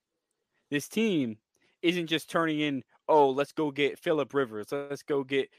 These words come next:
Carson Wentz. Let's just get the, the throwaway quarterbacks for the first time in, like, eight years." They finally got a franchise guy. They got a offensive coordinator from the Super Bowl. Coulda won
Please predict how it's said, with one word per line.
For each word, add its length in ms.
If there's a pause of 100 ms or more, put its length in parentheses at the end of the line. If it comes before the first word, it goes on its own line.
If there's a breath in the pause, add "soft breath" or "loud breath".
(100)
Carson 400
Wentz. 400 (260)
Let's 180
just 140
get 180
the, 240 (160)
the 80
throwaway 500
quarterbacks 540
for 80
the 80
first 280
time 300
in, 160
like, 220
eight 140
years." 300 (180)
They 100
finally 420
got 240
a 60
franchise 540
guy. 280 (360)
They 100
got 280
a 260 (280)
offensive 400
coordinator 460
from 180
the 120
Super 340
Bowl. 360 (1000)
Coulda 180
won 320